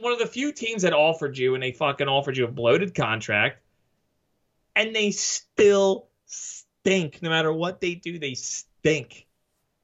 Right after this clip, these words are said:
Now, you said Hextall. For argument's sake,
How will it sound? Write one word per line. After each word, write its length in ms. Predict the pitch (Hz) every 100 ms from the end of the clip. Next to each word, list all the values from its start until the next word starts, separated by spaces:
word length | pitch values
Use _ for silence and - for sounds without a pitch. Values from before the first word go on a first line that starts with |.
| _ _ _ _ _ _ _ _ _ _ _ _ _ _ _ _ _ - - -
Now, 340 | 160 151 143 -
you 80 | 151
said 200 | 165 135
Hextall. 540 | 135 - - 95 123 _ _ _ _ _ _ _ _ _ _ _ _ _ _ _
For 140 | 160
argument's 400 | 135 117 107 104
sake, 300 | 104 101 -